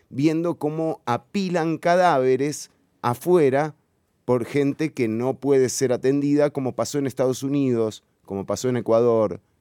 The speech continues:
como pasó en Brasil. Entonces, todo bien,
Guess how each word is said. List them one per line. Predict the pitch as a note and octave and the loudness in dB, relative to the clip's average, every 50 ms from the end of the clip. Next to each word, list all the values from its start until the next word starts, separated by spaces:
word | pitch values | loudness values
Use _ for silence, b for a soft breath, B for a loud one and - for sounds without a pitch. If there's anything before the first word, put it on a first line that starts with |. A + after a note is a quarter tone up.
| _ _ | _ _
como | _ F#2+ F#2+ F#2 E2 | _ -8 -8 -6 -6
pasó | F2+ F2+ - C3 | -6 -6 -4 -4
en | A#2+ A#2+ | -2 0
Brasil. | A2+ A2 G#2 - - B2 A2+ G#2 F#2+ F#2+ F#2 - - _ _ _ _ _ _ _ _ _ _ _ - | 0 0 0 -2 -2 -2 -2 -2 -2 -2 -4 -8 -12 _ _ _ _ _ _ _ _ _ _ _ -16
Entonces, | - C#2+ - G2+ G#2 F#2+ D2+ D#2+ C#2 - - b b b b b b b b b b _ _ _ _ _ _ | -16 -8 -4 -4 -4 -4 -4 -8 -10 -10 -12 b b b b b b b b b b _ _ _ _ _ _
todo | - F#2 G#2+ C#3 C#3 | 0 2 4 4 4
bien, | C#3 D#3 F3+ G3 F3+ B2+ F2+ D2+ - | 4 2 2 2 2 2 -2 -4 -8